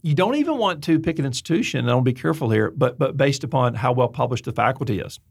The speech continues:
And again, I'm very proud of Midwestern Seminary. Our faculty is incredibly accomplished.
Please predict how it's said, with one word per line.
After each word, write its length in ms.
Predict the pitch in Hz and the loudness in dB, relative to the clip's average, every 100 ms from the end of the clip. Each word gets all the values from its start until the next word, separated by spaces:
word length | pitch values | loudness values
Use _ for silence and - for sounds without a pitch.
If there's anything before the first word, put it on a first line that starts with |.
| _ | _
And 140 | - 113 | -6 -4
again, 220 | 110 117 | -2 -2
I'm 120 | 113 | -2
very 180 | 120 139 | 0 -2
proud 280 | 131 139 135 | 0 0 0
of 80 | 123 | -2
Midwestern 380 | 117 113 113 | -2 -2 -2
Seminary. 400 | 98 135 135 131 | -2 -2 0 0
Our 80 | 101 | 0
faculty 440 | - 110 - 117 117 | 0 -2 0 -2 0
is 100 | 110 | -2
incredibly 480 | 110 - 147 127 | -4 -2 0 0
accomplished. 640 | 113 - 131 151 120 120 | -2 -2 -2 0 0 -2